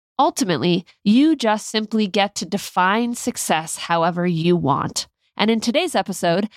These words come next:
I share my philosophy on defining success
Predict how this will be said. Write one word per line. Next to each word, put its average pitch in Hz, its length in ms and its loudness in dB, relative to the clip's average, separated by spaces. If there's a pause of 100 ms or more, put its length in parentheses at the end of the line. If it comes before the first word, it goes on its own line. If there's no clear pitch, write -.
(140)
I 220 120 0
share 240 280 0
my 233 300 2
philosophy 185 880 0
on 196 140 0
defining 175 480 -2
success 180 680 -2